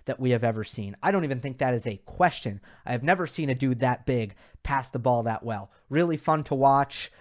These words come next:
That's one of my favorite skills in basketball, I, and I think it just goes underrated. Uh, I love watching a player who can rack up assists. Love that. Um, and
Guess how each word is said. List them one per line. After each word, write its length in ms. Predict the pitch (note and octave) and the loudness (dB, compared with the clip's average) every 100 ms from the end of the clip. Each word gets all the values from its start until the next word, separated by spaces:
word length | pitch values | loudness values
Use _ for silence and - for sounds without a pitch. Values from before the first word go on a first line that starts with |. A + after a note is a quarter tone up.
| _ _ | _ _
That's 220 | - C#3+ - | -2 0 2
one 120 | E3+ | 2
of 60 | |
my 120 | D#3+ C#3 | 4 2
favorite 520 | - D3+ D3+ D3+ - | 2 -2 0 -2 -4
skills 800 | - - - D#3 C#3+ A#2+ A2 - | -14 -12 -2 2 2 0 -4 -10
in 200 | C3 A#2+ | -6 -4
basketball, 920 | A#2+ B2 A#2+ C#3+ - C3+ B2+ B2 B2 - | -2 -4 -4 -10 0 2 4 2 -2 -6
I, 100 | A#2 | -8
and 180 | G#2+ | -6
I 80 | A#2+ | -8
think 240 | A2+ C3+ B2+ | -6 -8 -8
it 80 | |
just 200 | B2+ B2+ | -12 -8
goes 200 | - A#2 - | -4 -4 -4
underrated. 680 | B2 B2 A2 G#2+ A2 A2+ A2+ _ - _ _ | -6 -4 -4 -6 -6 -6 -8 _ -20 _ _
Uh, 260 | - A2+ A2+ | -4 -2 -2
I 140 | - D#3+ | 0 0
love 360 | C#3+ D3 D3+ | 4 4 4
watching 380 | C3 C#3 C3 C#3+ | 4 4 4 -2
a 60 | A#2+ | -6
player 500 | - C3 A#2+ A2 G#2 _ _ _ | -2 0 0 -2 -6 _ _ _
who 420 | - C3 B2 A#2+ B2 | -2 0 2 0 -4
can 240 | A#2+ G#2+ | -6 -2
rack 260 | A2+ B2 - | 0 0 0
up 160 | A2+ | -4
assists. 800 | A#2 - A2+ G2 - - - - _ _ _ _ _ | -4 -8 -10 -10 -14 -18 -18 -20 _ _ _ _ _
Love 380 | A#2+ B2+ C3+ A2 | -2 6 6 4
that. 300 | A2 G2 - _ _ _ - | -4 -6 -12 _ _ _ -8
Um, 480 | A#2 A#2 A2 A2 A2 | -4 -2 -2 -6 -6
and 500 | B2+ B2+ B2 A#2 A2+ | -4 -2 0 -2 -6